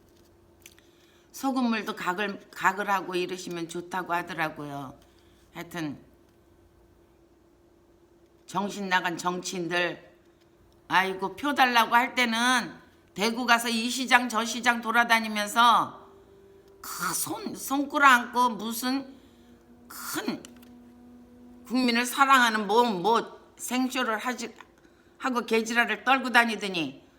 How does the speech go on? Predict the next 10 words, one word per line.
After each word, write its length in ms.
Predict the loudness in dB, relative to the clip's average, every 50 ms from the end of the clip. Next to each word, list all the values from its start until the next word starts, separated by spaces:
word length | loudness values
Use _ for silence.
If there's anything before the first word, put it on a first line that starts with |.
| _ _ 4
정작 560 | 6 6 6 6 6 8 8 8 8 6 2 -10 -18 -20 -20 -20 _ _ _ _ _ _ _ _ _ _ _ _ _ _ _ _
대구 300 | 0 0 2 2 0 -2
시민들 480 | -2 -2 0 0 2 2 0 0 -2
그 80 | -4 0
난리가 460 | 4 6 6 6 4 2 2 2 4
났는데, 640 | 4 2 2 0 -2 -4 -2 -2 -2 -2 -4 -6 -12 -20 -20 -20 _ _ _ _ _ _ _ _
그렇게 280 | -6 -6 -2 2 2 2
위험에 400 | 4 4 4 4 4 2 0 -2
처해 300 | -2 0 2 2 2 2
있는데 680 | 0 0 -2 -4 -4 -4 -4 -4 -6 -8 -14 -20 -20